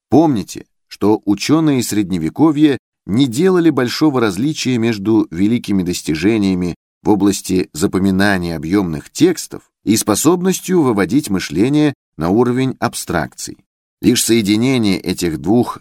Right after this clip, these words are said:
когнитивных процессов рождало гениальные прозрения. Я описал целый ряд различных методик, которые позволяют выявить релевантную информацию в конкретных обстоятельствах,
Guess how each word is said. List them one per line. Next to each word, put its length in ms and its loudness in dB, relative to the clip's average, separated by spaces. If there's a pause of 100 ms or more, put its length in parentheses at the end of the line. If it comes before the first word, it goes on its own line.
когнитивных 720 0
процессов 640 -4 (320)
рождало 640 0
гениальные 760 -4
прозрения. 640 -8 (600)
Я 200 2
описал 560 0 (220)
целый 380 2
ряд 300 0
различных 600 -4
методик, 600 -2 (220)
которые 340 0
позволяют 600 -2 (280)
выявить 600 2 (100)
релевантную 960 0
информацию 800 -4 (300)
в 40 -14
конкретных 600 -2
обстоятельствах, 960 -4